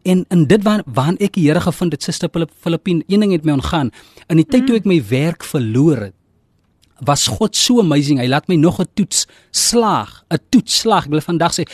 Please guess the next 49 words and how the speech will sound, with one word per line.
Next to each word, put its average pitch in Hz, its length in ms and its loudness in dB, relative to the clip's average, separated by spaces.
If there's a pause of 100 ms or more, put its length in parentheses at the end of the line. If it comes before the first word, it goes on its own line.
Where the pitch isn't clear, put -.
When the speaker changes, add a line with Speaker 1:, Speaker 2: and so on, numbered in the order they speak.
(160)
Speaker 1:
soms 277 540 2 (800)
wil 185 180 6
ons 208 220 2
die 175 140 0
groot 254 440 2
hê, 117 240 -4 (340)
maar 160 160 4
ons 151 120 -2
versuim 190 460 0
om 139 120 -2
God 135 260 0
met 147 120 0
die 139 100 2
min 143 260 2
te 123 120 -6
vertrou. 107 560 -10
Speaker 2:
Yes. - 500 -14 (280)
Speaker 1:
Ek 139 160 -4
het, 139 160 -4
Speaker 2:
Yes. - 20 -10
Speaker 1:
ek, 147 200 -6
ek 135 180 -8
wou 151 120 4
nie, 175 240 2
ek 135 80 -8
wou 147 80 4
nie 180 80 4
vergeet 190 260 0
om 185 80 4
dit 170 140 2
te 185 80 2
sê 151 180 0
nie. 120 120 0 (140)
Speaker 2:
Yes, 180 120 -8
Speaker 1:
Ons 185 140 2
vertrou 269 340 2
Speaker 2:
baie 120 180 0
Speaker 1:
God 262 140 4
Speaker 2:
belangrik. - 200 -20
Speaker 1:
vir 233 140 2
die 220 100 2
groot, 226 420 0 (460)
maar 208 140 4
soms 247 380 2
ver-, 214 260 -4
versuim 240 640 2
ons 113 280 -2
om 165 160 0
ons, 175 200 0